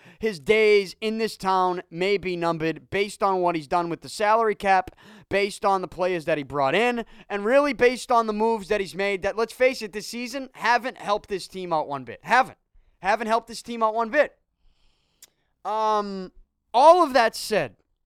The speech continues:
Peter Chiarelli, I think it would have been easy for him to make a panic move at the deadline. And that panic move would have been outbidding Detroit and giving Dallas a first-round pick for a guy like Erik Cole. Again, just to use that as an example,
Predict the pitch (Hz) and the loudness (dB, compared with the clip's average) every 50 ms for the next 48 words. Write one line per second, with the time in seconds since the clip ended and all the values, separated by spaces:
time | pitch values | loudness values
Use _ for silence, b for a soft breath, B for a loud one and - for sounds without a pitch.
0 | _ _ _ _ _ _ _ _ _ _ _ _ _ _ _ _ _ _ - 262 | _ _ _ _ _ _ _ _ _ _ _ _ _ _ _ _ _ _ -2 0
1 | 311 339 370 269 - - 302 277 277 262 254 240 226 233 240 277 320 - 302 311 | 2 2 2 0 -2 -2 2 4 4 6 6 4 4 2 0 0 -4 -2 0 0
2 | 302 269 262 254 - 247 285 311 349 320 349 311 262 - 254 240 262 247 - 254 | 0 0 0 -2 -4 -4 -4 -4 -4 -2 -4 -4 -2 -2 -2 -2 -2 -4 -4 -4
3 | 233 214 214 - 180 - 190 190 196 196 185 - 180 175 160 156 - 160 135 143 | -2 -2 -4 -4 -6 -8 -6 -6 -6 -6 -6 -4 -4 -4 -4 -6 -12 -12 -8 -8
4 | 139 123 113 98 90 - _ _ _ _ _ _ _ b b b b 185 208 233 | -8 -8 -8 -14 -18 -20 _ _ _ _ _ _ _ b b b b -2 0 0
5 | 233 - 254 277 320 330 311 285 294 277 240 247 254 233 190 226 220 214 214 - | 0 0 -2 -2 -2 -2 -2 -2 -2 -2 2 2 2 2 2 2 0 0 -2 -6
6 | - _ _ 226 262 269 269 - 254 254 247 240 220 208 - - - 196 180 175 | -12 _ _ 4 4 4 2 2 0 0 0 0 -6 -10 -12 -6 -2 0 2 2
7 | 180 - _ 214 208 196 151 156 247 254 262 247 196 160 190 190 185 180 175 175 | 0 -2 _ -6 -6 -6 -4 -6 -4 -4 -4 -6 -4 -2 0 2 2 2 0 -2
8 | - - - 165 151 - _ 208 202 185 - - 190 185 160 - 165 160 - - | -4 -8 -12 -12 -14 -6 _ -4 -4 -4 -4 -4 -4 -4 -2 -4 -8 -8 -8 -8
9 | 170 160 151 131 160 165 170 170 156 151 147 147 - - - 175 165 175 170 - | -8 -8 -6 -2 2 2 2 2 2 0 -2 -4 -6 -8 -4 -2 -2 -2 -4 -6
10 | - - 135 123 117 117 - B B B B B - 185 160 170 175 170 156 170 | -8 -6 -6 -6 -6 -8 -10 B B B B B -6 -4 -2 -2 -4 -4 -4 -6
11 | 180 - - 208 185 170 180 180 156 156 175 165 165 165 - 165 156 139 165 170 | -8 -8 -8 -12 -10 -8 -10 -8 -2 0 2 2 2 0 -2 -4 -4 -4 -4 -8
12 | 160 135 131 147 143 135 - 139 127 123 | -8 -8 -8 -8 -8 -6 -8 -8 -10 -10